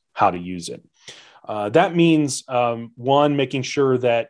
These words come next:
you're consistent so that when I use one operation from your A P I and I use another one, that I don't have to handle errors differently,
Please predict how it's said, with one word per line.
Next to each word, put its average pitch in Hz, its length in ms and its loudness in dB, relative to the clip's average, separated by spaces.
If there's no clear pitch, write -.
you're 123 160 -6
consistent 151 640 -2
so - 160 -2
that 120 120 -4
when 120 180 -4
I 123 100 0
use 123 240 -4
one 127 240 0
operation 123 600 -2
from 120 180 -10
your 117 100 -4
A 110 80 -4
P 120 160 -6
I 117 260 2
and 110 160 -8
I 104 40 -10
use 107 160 -10
another 117 260 0
one, 117 300 -2
that 123 340 0
I 123 80 2
don't 143 240 2
have 139 240 -2
to 123 100 -2
handle 135 480 -2
errors 123 320 -6
differently, 107 720 -6